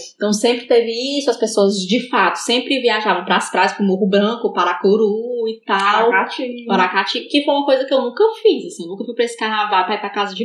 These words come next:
Speaker 1: praia, nunca tive muita vontade, né? Mas sempre ia nesses eventos de, nas praias, né? E eu lembro de um muito engraçado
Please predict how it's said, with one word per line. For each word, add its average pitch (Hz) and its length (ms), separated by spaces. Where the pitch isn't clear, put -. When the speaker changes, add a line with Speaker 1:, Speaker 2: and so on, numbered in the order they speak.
Speaker 1:
praia, 233 320
nunca 440 220
tive 254 180
muita 190 580
vontade, 202 540
né? 233 180
Mas 226 200
sempre 233 340
ia 262 80
nesses 262 220
eventos 247 520
de, 226 720
nas 196 320
praias, 170 380
né? 185 200
E 233 80
eu 269 140
lembro 240 260
de 180 140
um 185 80
muito 190 240
engraçado 185 680